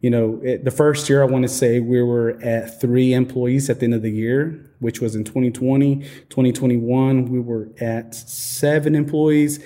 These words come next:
Now we are hitting thirteen employees. So we've grown. Uh, this year alone has, you know, been a great year so far. So gotta say, man, we're very, very blessed. And, uh,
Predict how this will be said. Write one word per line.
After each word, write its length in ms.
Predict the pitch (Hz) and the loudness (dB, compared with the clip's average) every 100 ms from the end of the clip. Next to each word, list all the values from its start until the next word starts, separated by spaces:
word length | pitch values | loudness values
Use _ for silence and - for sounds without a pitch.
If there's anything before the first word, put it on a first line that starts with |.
| - _ | -20 _
Now 320 | 139 131 135 | 0 2 2
we 240 | 127 127 127 | 0 0 0
are 300 | 123 123 120 | 2 0 -2
hitting 440 | 123 131 123 117 | 0 0 0 -2
thirteen 460 | 131 120 - - 143 | -2 -4 -4 0 2
employees. 580 | 123 123 113 113 113 - | 2 0 0 0 -2 -2
So 280 | 117 113 - - - | -2 -2 -6 -16 -2
we've 180 | 156 214 | 0 2
grown. 540 | 175 190 185 156 - | 2 2 2 0 -2
Uh, 220 | 131 127 117 | 0 0 2
this 320 | 120 151 - | 0 -2 0
year 180 | 143 139 | 2 2
alone 440 | 117 123 135 123 | 2 0 0 0
has, 460 | 117 113 113 110 - | -2 -4 -4 -8 -8
you 80 | 117 | -6
know, 80 | 113 | -4
been 180 | 120 | -4
a 60 | 117 | -4
great 400 | 113 117 123 123 | -4 -2 -2 -2
year 320 | 123 113 117 | -4 -2 -2
so 240 | 113 113 107 | -4 -6 -6
far. 420 | - 131 120 107 | -8 -8 -8 -8
So 320 | - 107 104 - - - - | -8 -10 -10 -16 -20 -14 -2
gotta 160 | 208 202 | 0 4
say, 140 | 180 | 2
man, 280 | 165 156 143 | 4 2 0
we're 160 | 147 131 | 0 0
very, 260 | 120 127 | 2 2
very 220 | 123 117 | 2 0
blessed. 440 | 104 107 101 - - | 0 -4 -6 -8 -10
And, 400 | 127 117 113 107 | -6 -4 -4 -4
uh, 220 | 110 104 | -6 -6